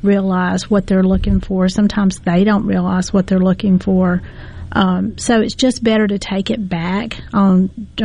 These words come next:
on Drug Take Back Day or any other day of, of the year. We have two Drug Take Back Days in a year that we really emphasize on getting rid of your drugs and taking those things out of the cabinets.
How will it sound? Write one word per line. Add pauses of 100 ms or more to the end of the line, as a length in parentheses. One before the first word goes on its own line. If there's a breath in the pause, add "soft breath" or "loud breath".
(240)
on
Drug
Take
Back
Day
or (120)
any
other
day
of, (200)
of
the
year.
We
have
two
Drug
Take
Back
Days
in
a
year (380 loud breath)
that
we
really
emphasize
on
getting
rid
of
your
drugs
and
taking
those
things
out
of
the
cabinets.